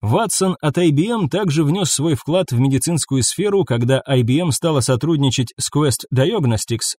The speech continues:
чтобы создать I B M Watson Genomics.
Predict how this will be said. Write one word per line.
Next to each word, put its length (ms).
чтобы 300
создать 500
I 120
B 120
M 240
Watson 400
Genomics. 720